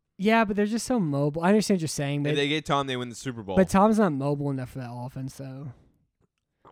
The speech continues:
Speaker 1: Like, they would have,
Speaker 2: Maybe,
Speaker 1: they would have
Speaker 2: but
Speaker 1: had to
Speaker 2: Jimmy
Speaker 1: change
Speaker 2: G's
Speaker 1: it.
Speaker 2: not mobile,
Speaker 1: He can mo-,
Speaker 2: mobile?
Speaker 1: he can, like, run and throw on the run.
Speaker 2: You know, be great for this offense, Colin Kaepernick.
Speaker 1: Yeah, maybe. I don't know.
Speaker 2: <laughs>
Speaker 1: I haven't. I, I remember. His, I just remember the zone replays he would run.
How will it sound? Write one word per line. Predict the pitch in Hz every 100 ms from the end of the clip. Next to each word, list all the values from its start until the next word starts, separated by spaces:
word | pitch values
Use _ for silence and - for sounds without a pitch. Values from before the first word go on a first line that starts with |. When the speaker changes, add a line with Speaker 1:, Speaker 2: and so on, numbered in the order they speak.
| _ _ -
Speaker 1:
Like, | 196
they | 196
would | 226
have, | 226 214
Speaker 2:
Maybe, | 480 427
Speaker 1:
they | 196
would | 214
have | 190
Speaker 2:
but |
Speaker 1:
had | 190
to | 175
Speaker 2:
Jimmy | 494 143
Speaker 1:
change | 160 156
Speaker 2:
G's | 160 302 381
Speaker 1:
it. |
Speaker 2:
not | 165 123 104
mobile, | 113 120 117 113 143 165 180
Speaker 1:
He | 214
can | 175 262
mo-, | 175
Speaker 2:
mobile? | 151 -
Speaker 1:
he | 214
can, | 214 240
like, | 208 170
run | 156 151 165 175 165 -
and | 165
throw | 156 156 156
on |
the | 151
run. | 135 131 139 147 160 156
Speaker 2:
You | 123
know, |
be | 123 110
great | 110 107
for | 123
this | 120 127
offense, | 120 120 131 -
Colin | - 101 98
Kaepernick. | 92 92 87 82 - _ _ _ _ _ _ _ _ _ _ _ _
Speaker 1:
Yeah, | 156 139
maybe. | 135 131 139 139
I | 117 127
don't | 202 -
know. | 175 - - - 156 - - 320
Speaker 2:
<laughs> | 381
Speaker 1:
I | 170 165
haven't. | 175 165 165
I, | 160 185 175
I | 196
remember. | 233 208 190
His, | 185 175 175 _
I | 180
just | 185 214
remember | 196 185
the | 156 147
zone | 151 151
replays | 139 143 143 123 131
he | 135
would | 131
run. | 123 127